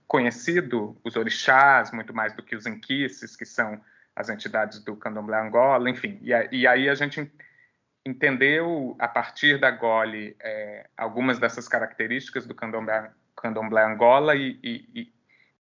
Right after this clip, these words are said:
e, inclusive, o interesse de falar um pouco, claro que o filme não é sobre isso, né? Isso não, não é aprofundado no filme, mas é apontado, é,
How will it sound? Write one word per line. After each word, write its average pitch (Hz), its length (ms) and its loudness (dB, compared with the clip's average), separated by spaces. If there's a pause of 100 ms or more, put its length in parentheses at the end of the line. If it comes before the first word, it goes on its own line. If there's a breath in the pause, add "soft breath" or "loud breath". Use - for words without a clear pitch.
(120)
e, 123 120 0
inclusive, 143 840 2
o 135 80 4
interesse 143 760 2
de 131 200 -6
falar 135 720 2 (140)
um 127 80 -12
pouco, 131 760 -6 (400)
claro 120 260 2
que 107 80 -12
o 107 40 -14
filme 123 220 -2
não 117 180 2
é 117 60 2
sobre 117 480 -6
isso, 151 360 -8
né? 113 160 -2
Isso 113 180 -10
não, 113 220 -4
não 113 200 -4
é 120 60 8
aprofundado 117 760 2
no 113 100 -8
filme, 135 260 -6
mas 120 240 0
é 117 40 4
apontado, 123 840 -2 (920 soft breath)
é, 90 300 -6